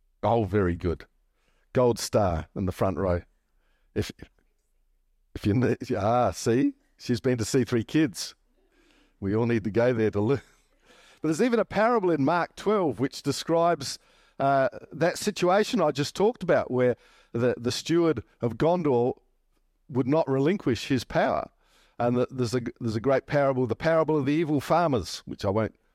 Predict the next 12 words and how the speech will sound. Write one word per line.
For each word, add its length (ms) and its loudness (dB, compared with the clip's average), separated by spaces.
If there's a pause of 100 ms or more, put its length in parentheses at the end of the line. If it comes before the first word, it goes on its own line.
(320)
read 240 2
out 160 0
now, 240 0
but 180 -4 (360)
it's 120 -8
a 40 -6
good 160 0
one. 220 2
Mark 240 2
twelve, 480 2 (300)
verse 220 0
one. 280 -2